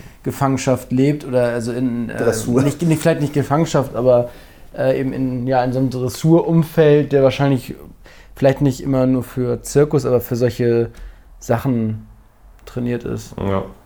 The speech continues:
Speaker 3: Obwohl, na gut, somit lebt er in Gefangenschaft. Also er lebt nicht in der Wildnis.
Speaker 1: Genau, er lebt
Speaker 3: Ja.
Speaker 1: in Gefangenschaft. Ich meine nur, ähm,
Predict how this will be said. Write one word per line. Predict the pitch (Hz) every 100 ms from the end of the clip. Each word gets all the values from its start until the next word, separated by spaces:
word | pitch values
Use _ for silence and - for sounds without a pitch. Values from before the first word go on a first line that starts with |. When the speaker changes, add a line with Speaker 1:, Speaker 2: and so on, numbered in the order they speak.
| -
Speaker 3:
Obwohl, | - 110 123 127
na | 120
gut, | 147 -
somit | 104 104 117
lebt | 117 104
er | 92
in |
Gefangenschaft. | 98 92 95 92 95 92 98
Also | 95 101
er |
lebt | 104 107 110
nicht | 113 120
in | 120
der | 117
Wildnis. | 120 117 95 92 - -
Speaker 1:
Genau, | 185 190
er | 156
lebt | 165 202
Speaker 3:
Ja. |
Speaker 1:
in | 185
Gefangenschaft. | 175 185 208 208 208 214 117
Ich | 151
meine | 165 175 180
nur, | 175 170 170 165 - - - - - -
ähm, | 156 156 156 156